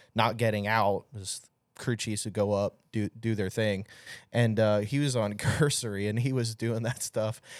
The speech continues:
And, um, he didn't know it, but, uh, right behind Mock was a, uh, one of the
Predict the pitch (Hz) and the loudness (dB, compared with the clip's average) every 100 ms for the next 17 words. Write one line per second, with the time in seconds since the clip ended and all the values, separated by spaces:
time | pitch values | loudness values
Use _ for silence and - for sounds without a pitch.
0 | - - - 123 120 117 117 113 110 107 | -18 -8 2 4 4 6 4 6 4 2
1 | 107 - 139 151 101 107 123 143 113 113 | -2 0 2 2 2 2 4 4 2 0
2 | 110 107 104 101 101 - - - 113 110 | 2 4 4 4 2 -2 -8 -10 -4 4
3 | 120 131 120 123 113 104 101 117 131 113 | 4 4 0 2 2 2 4 4 4 2
4 | 113 104 98 107 101 98 92 - 95 - | -2 -2 0 0 2 0 -2 -4 -6 -10
5 | _ _ _ - 117 123 117 110 107 104 | _ _ _ -4 0 2 2 0 0 0
6 | 104 | -2